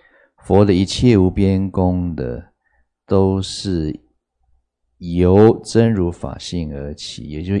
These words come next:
因，依于真如法性而有啊。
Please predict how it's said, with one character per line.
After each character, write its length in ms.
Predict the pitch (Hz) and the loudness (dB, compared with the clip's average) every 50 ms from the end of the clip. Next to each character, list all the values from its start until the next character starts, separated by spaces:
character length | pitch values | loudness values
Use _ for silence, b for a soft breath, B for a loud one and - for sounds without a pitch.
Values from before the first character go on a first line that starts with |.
| - | -4
因， 580 | - 110 113 117 120 123 131 131 127 123 127 - - _ _ _ _ _ _ _ _ _ _ _ _ _ _ _ _ _ _ _ _ _ _ | -2 0 2 2 4 4 2 2 0 -2 -4 -6 -10 _ _ _ _ _ _ _ _ _ _ _ _ _ _ _ _ _ _ _ _ _ _
依 400 | - 127 135 139 143 147 147 139 | -6 -4 -2 0 0 2 2 2
于 180 | 104 90 90 87 | 0 0 0 -2
真 320 | - - - 101 101 98 | -4 -2 -2 0 0 0
如 180 | 92 85 78 76 | 0 -2 -2 -4
法 300 | - _ - 55 - - | -8 _ -16 -16 -16 -18
性 400 | - - - 82 78 73 71 64 | -20 -16 -14 -14 -14 -12 -14 -14
而 120 | 65 69 | -12 -12
有 260 | 71 76 73 60 53 50 - - _ _ _ _ _ | -10 -8 -8 -8 -8 -10 -16 -20 _ _ _ _ _
啊。 180 | _ - - - | _ -20 -20 -20